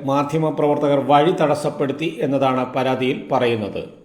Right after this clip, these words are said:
തൃശൂർ സിറ്റി പോലീസ് കമ്മീഷണർക്കാണ് അദ്ദേഹം പരാതി നൽകിയത്. രാമനിലയത്തിൽ വെച്ച് മാധ്യമപ്രവർത്തകരെ തള്ളിമാറ്റിയ സംഭവത്തിൽ സുരേഷ് ഗോപിക്കെതിരെ അന്വേഷണത്തിന് കമ്മീഷണർ നിർദ്ദേശം നൽകിയതിന് പിന്നാലെയാണ്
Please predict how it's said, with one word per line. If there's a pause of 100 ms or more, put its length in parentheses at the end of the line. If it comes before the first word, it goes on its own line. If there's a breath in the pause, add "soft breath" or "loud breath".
(1080 soft breath)
തൃശൂർ
സിറ്റി
പോലീസ്
കമ്മീഷണർക്കാണ്
അദ്ദേഹം
പരാതി
നൽകിയത്. (720 soft breath)
രാമനിലയത്തിൽ
വെച്ച് (240)
മാധ്യമപ്രവർത്തകരെ
തള്ളിമാറ്റിയ
സംഭവത്തിൽ
സുരേഷ്
ഗോപിക്കെതിരെ
അന്വേഷണത്തിന്
കമ്മീഷണർ
നിർദ്ദേശം
നൽകിയതിന്
പിന്നാലെയാണ്